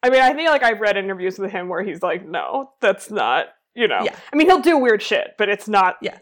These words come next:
Speaker 1: you know, Daniel Day-Lewis.
Speaker 2: And also, the weird shit is what gets the headlines, 'cause everyone wants to he-, see a headline where it's like, "Robert Pattinson pissed himself in the movie." And I'm like, I read the interview and I was like, "I feel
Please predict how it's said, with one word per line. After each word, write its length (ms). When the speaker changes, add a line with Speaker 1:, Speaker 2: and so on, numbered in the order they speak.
Speaker 1:
you 120
know, 260
Daniel 240
Day-Lewis. 340
Speaker 2:
And 120
also, 260
the 160
weird 240
shit 220
is 100
what 160
gets 240
the 80
headlines, 460
'cause 140
everyone 260
wants 160
to 80
he-, 100
see 220
a 20
headline 380
where 120
it's 140
like, 220
"Robert 240
Pattinson 480
pissed 240
himself 400
in 60
the 80
movie." 260
And 80
I'm 80
like, 240
I 120
read 220
the 80
interview 220
and 80
I 60
was 120
like, 200
"I 100
feel 260